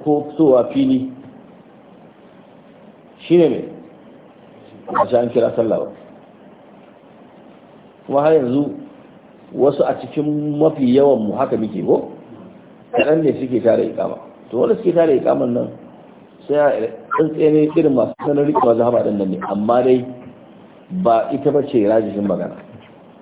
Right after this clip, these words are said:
Amma idan ka ga mutum ya kira sallah, za ku haɗa sallar magariba da isha'i, shin za ka yi rikici da shi ne?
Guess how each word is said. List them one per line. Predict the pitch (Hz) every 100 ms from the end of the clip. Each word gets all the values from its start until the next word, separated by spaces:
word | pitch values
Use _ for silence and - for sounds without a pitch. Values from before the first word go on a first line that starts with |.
| - - - - - - - -
Amma | 139 127
idan | 160 160
ka |
ga | 165
mutum | 175 156 156
ya | 135
kira | 139 156 139
sallah, | 147 143 123 - - - - - - - - - - - - - - - -
za | 107 143
ku | 131
haɗa | 131 120
sallar | - 120 107 - - -
magariba | - 98 120 113
da | 98
isha'i, | 80 - 104 104 - - - - - - - - - -
shin | 151 127
za | 147 151 160
ka | 160
yi | 131 107 - - -
rikici | 120 131 -
da | 151
shi | 127 143
ne? | 143